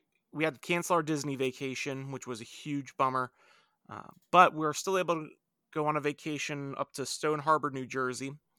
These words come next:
And, uh, you know, just like, just like Christy loves the beach, L B and I, we love the beach.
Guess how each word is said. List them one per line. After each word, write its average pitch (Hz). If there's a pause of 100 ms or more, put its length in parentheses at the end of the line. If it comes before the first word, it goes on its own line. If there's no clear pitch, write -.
(460)
And, 101
uh, 98 (180)
you 95
know, 107
just 147
like, 160
just -
like 170
Christy 160
loves 135
the 123
beach, 127
L 123
B 156
and 147
I, 143
we 143
love 143
the 131
beach. 127